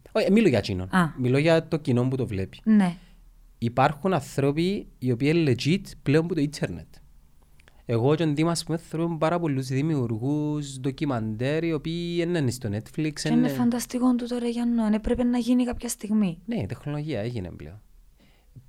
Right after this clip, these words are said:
Speaker 1: Power to the people.
Speaker 2: Ναι.
Speaker 1: Θα αποφασίζει ο Ντίνος τώρα, θα παίξεις εσύ στο ραδιόφωνο ή όχι.
Speaker 2: <laughs>
Speaker 1: Καταλάβες; Δημιουργάς μια εκπομπή online και αν είσαι καλή, το ίντερνετ σαν τα μαύση.
Speaker 2: Ο Ντίνος, ξέρεις πώς με θκιάλεξε για το μίξ;
Speaker 1: Πώς;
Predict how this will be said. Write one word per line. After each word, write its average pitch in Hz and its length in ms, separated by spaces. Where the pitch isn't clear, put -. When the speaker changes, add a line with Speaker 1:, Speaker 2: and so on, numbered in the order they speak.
Speaker 1:
Power 147 180
to 151 200
the 131 60
people. 156 220
Speaker 2:
Ναι. 240 360
Speaker 1:
Θα - 140
αποφασίζει 127 500
ο 117 60
Ντίνος 107 360
τώρα, 107 640
θα 110 260
παίξεις 113 300
εσύ 104 140
στο - 180
ραδιόφωνο 107 480
ή 101 140
όχι. 101 280
Speaker 2:
<laughs> - 480
Speaker 1:
Καταλάβες; 127 560
Δημιουργάς 135 600
μια 151 200
εκπομπή 139 520
online 139 580
και 151 100
αν 135 100
είσαι 151 160
καλή, 135 300
το 151 80
ίντερνετ 147 440
σαν 143 160
τα 123 80
μαύση. - 440
Speaker 2:
Ο 180 40
Ντίνος, 190 260
ξέρεις 185 300
πώς 185 140
με 185 120
θκιάλεξε 208 460
για 190 120
το 196 60
μίξ; 196 440
Speaker 1:
Πώς; 104 260